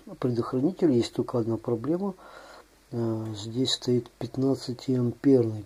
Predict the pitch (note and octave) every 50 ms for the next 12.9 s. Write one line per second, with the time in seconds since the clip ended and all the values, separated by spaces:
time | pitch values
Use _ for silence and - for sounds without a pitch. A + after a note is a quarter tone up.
0 | - - A#2+ A2 G#2+ G#2 - - A#2+ A2 A2 G#2 - - A#2 A#2 A2+ A2+ A2+ A#2
1 | A#2+ G#2+ - - - - - - - - - - - - - _ _ - A#2+ A#2+
2 | A2 - - - B2 A#2 A2 - - - A#2 - - A#2+ A2+ - B2 A2+ A2 A2
3 | - - B2+ A#2+ - D#3+ D#3+ E3 D3+ - - F3+ E3 D#3+ E3+ E3 D#3+ - - -
4 | - - - - - - _ B2+ B2+ B2 A2 A2 A2+ A2+ A2 G#2+ G#2 G#2 A2+ A2
5 | - - A2+ A#2+ B2 A#2+ - - - - B2 A#2 A2+ A#2 A2 - - - - -
6 | - - - - B2+ A2+ - - B2+ A#2+ A2+ G#2+ - - - - - - - B2+
7 | B2 A#2+ A#2+ A#2 A#2 A#2 A#2 A#2 A#2 A2+ - - - A#2+ A2 G2+ A#2 - - -
8 | - - - A#2+ A2+ A2+ A#2 A#2+ B2 A#2+ A#2 - - - - - - - - C#3
9 | A2 G#2+ G#2 B2 B2 A2+ G2+ G2+ - - - - - - - - - - - -
10 | - - D#3+ G3 G3+ - C3 A2+ A#2 A#2+ C#3 D3+ C3 - - C3+ C3+ - - C#3+
11 | C3+ - - - - - - - - - - B2 C3 B2 A#2+ B2 B2 A#2 - -
12 | - - A#2+ - - C3+ A#2 - - A#2+ A#2 B2 D3+ F3+ F3 G#3 G#3+ F#3+ -